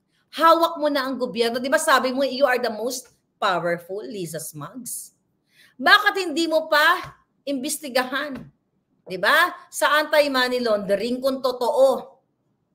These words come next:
na meron siyang tinransport na pera. Di ba? So, ito ay paninira mo lang. So, ngayon, ang totoo, ikaw ang nag-transport ng,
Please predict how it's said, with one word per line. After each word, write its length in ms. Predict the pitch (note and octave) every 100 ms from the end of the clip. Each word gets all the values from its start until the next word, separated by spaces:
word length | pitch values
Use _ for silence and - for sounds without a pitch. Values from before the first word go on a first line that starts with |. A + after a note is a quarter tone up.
| - _
na 160 | A3+ C4
meron 320 | C4+ B3 C4
siyang 180 | C4 A#3+
tinransport 800 | A#3 G#3+ G3+ G3 - G3+ F#3+ G3
na 80 | F#3+
pera. 400 | D#3+ C#3 C3 - _ _ _ _ _ _ _ _ _ _ _ _ _ _ _ _ _ _ -
Di 120 | D3
ba? 280 | F3+ D4 F4+ - _ _ _ _ _
So, 200 | - F4+ F4 F#4+ - - _
ito 260 | - D4 F4 D4
ay 360 | E4+ F#4 E4+ - _
paninira 640 | D4+ C#4+ C#4 C4+ B3 A3+ F#3+
mo 160 | F3+
lang. 240 | F#3 F3+ F3
So, 180 | D#4+ E4+
ngayon, 520 | F#4+ E4 E4 E4 D#4+ _ _ _
ang 160 | A#3 C#4
totoo, 400 | F4+ F#4 E4 D#4 D#4
ikaw 440 | C#4+ D#4 D#4+ D4
ang 80 | C#4+
nag-transport 920 | C#4 C4 C4 B3+ C4 - C4+ C4+ C4
ng, 200 | C#4+ D#4+